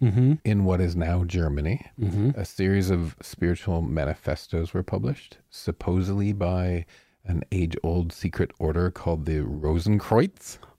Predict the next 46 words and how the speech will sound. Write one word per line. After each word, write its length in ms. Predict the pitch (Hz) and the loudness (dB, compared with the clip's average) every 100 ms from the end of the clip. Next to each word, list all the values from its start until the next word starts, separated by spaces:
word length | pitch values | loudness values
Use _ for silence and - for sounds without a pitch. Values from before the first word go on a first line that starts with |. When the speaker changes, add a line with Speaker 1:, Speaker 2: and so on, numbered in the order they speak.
| - | -4
Speaker 1:
Was 240 | 165 208 | -2 2
ist 140 | 320 226 | 2 4
mit 160 | 262 | 4
der 80 | 214 | 6
Rosenkreuz? 840 | 160 254 330 330 277 196 180 139 151 | 6 6 6 6 6 6 6 4 0
Speaker 2:
<laughs> 80 | 113 | 0
So 100 | 107 | 2
that's, 180 | 113 | 4
I 80 | 127 | 2
guess 200 | 113 113 | 2 2
that's 180 | 104 104 | 0 -2
the 100 | 113 | -2
German 360 | 92 92 95 95 | 0 2 2 2
version 320 | 90 87 92 | 2 2 0
of 160 | 78 | 0
Rosy 180 | 69 - | 2 4
Speaker 1:
Oh, 80 | 165 | 4
yes. 300 | 185 175 - | 4 4 2
Speaker 2:
Cross, 100 | - | 0
yeah. 580 | 123 160 - - 127 127 | -2 -2 -4 -2 0 2
Speaker 1:
Jawohl. 880 | 147 285 285 165 135 - 139 147 - - | 2 4 4 2 0 0 0 0 -2 -4
Speaker 2:
<laughs> 100 | 151 | -2
So 140 | 123 | 2
the 80 | 113 | 4
Rosenkreuz, 680 | 104 113 180 175 - 85 - | 4 4 4 2 2 0 -2
so 140 | 113 | -4
it 100 | 82 | -4
said 280 | - 131 135 | -2 -2 0
that 120 | - | -2
the 80 | 101 _ | -4 _
founder 380 | - 113 151 156 | -2 0 2 2
of 80 | 147 | 2
that 220 | 113 104 | 2 2
order, 420 | - 98 76 69 - | 4 2 2 0 -2
a 60 | - | -2
hundred 360 | 104 131 151 143 | 2 4 4 4
years 220 | 127 120 | 4 4
before 420 | 113 - 113 85 | 0 0 0 2
on 80 | 80 | 2
his 140 | 80 82 | 0 -2
deathbed, 680 | 90 107 - - - - _ _ _ _ _ | -2 -2 -2 -6 -6 -8 _ _ _ _ _
said, 560 | - 101 98 92 92 - - _ _ _ - | -2 2 4 4 0 -6 -12 _ _ _ 0
"Only 400 | 107 113 127 143 | 4 6 6 6
share 520 | - - 107 98 98 | 2 0 2 4 4
this 280 | 90 90 - | 2 0 0
information 840 | 90 90 - 82 82 - - - | 0 0 -2 0 0 -2 -6 -6